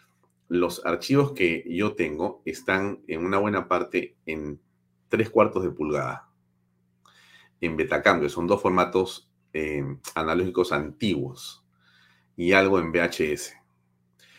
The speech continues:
Son, eh, seguramente dos mil o tres mil cintas a las que tenemos acceso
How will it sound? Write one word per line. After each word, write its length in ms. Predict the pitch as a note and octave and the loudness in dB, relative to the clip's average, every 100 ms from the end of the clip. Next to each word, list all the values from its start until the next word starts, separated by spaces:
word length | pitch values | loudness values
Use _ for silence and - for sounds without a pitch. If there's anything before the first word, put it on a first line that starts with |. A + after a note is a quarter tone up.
| - - _ - | -20 -20 _ -12
Son, 640 | - - A2 A2+ A#2 A#2 _ - | -6 2 4 4 0 -4 _ -4
eh, 340 | F2 E2+ E2 D#2 | -2 0 -2 -2
seguramente 680 | F#2+ G2+ G2+ G2 - G2 F2+ | 2 4 4 0 2 2 2
dos 180 | E2+ | 0
mil 340 | F#2 A#2+ A2+ - _ _ - | 2 2 2 -4 _ _ -6
o 140 | E2+ | -6
tres 180 | E2 D#2 | -6 -8
mil 200 | F#2+ G2 | -4 -4
cintas 680 | - A2 D#2 C#2+ C#2 - - _ _ _ _ _ - | -2 -2 -2 -6 -8 -16 -20 _ _ _ _ _ -6
a 80 | D#2+ | -6
las 120 | D#2+ | -4
que 60 | |
tenemos 380 | - E2+ G2+ G#2 | -4 -2 0 0
acceso 640 | F#2 - G2+ F2 A#2 - | -2 0 0 2 0 -4